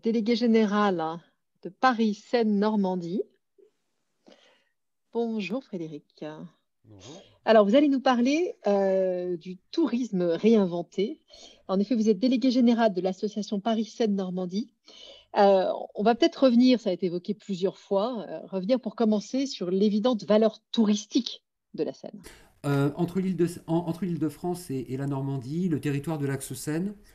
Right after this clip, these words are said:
Speaker 2: c'est aussi le territoire de, de, de,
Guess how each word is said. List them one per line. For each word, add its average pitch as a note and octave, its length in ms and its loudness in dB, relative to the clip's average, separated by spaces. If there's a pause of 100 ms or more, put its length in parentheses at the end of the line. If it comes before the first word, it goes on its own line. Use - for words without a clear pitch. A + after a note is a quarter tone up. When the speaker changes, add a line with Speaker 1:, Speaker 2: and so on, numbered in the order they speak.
(280)
Speaker 2:
c'est - 240 -6
aussi D3+ 260 -2
le D3 140 4
territoire D3+ 760 0
de, C3 500 -2 (440)
de, C3+ 200 0
de, C3 440 -2